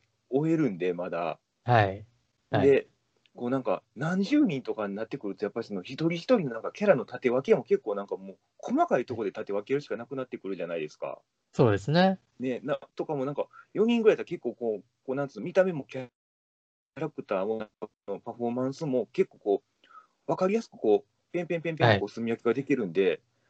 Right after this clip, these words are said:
Speaker 2: はい。
Speaker 1: あー、なんか見やすいと思うし、
Speaker 2: はい。
Speaker 1: 多分なんかこの、グ-、グループの多い少ないそれぞれメリットはあんねやと思うんですけど、
Speaker 2: はい。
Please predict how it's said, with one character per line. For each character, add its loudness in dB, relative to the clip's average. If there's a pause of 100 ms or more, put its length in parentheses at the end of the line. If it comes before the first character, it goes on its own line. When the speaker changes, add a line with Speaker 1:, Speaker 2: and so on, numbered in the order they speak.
(140)
Speaker 2:
は 6
い。 4
Speaker 1:
あ 0
ー、 -8
な -8
ん -10
か -2
見 0
や -2
す -4
い -6
と 2
思 0
う -6
し、 -6 (500)
Speaker 2:
は 4
い。 -4
Speaker 1:
多 -6
分 0
な 2
ん -2
か -14
こ -4
の、 -2 (200)
グ-、 -4 (180)
グ 2
ル 8
ー 2
プ -8
の 0
多 8
い -2
少 -18 (120)
な 0
い -6
そ -2
れ 6
ぞ 2
れ 0
メ -2
リ -8
ッ -14
ト 0
は 4
あ -2
ん -6
ね -2
や -4
と -4
思 -2
う -4
ん -6
で -8
す -16
け -14
ど、 0 (400)
Speaker 2:
は 6
い。 -2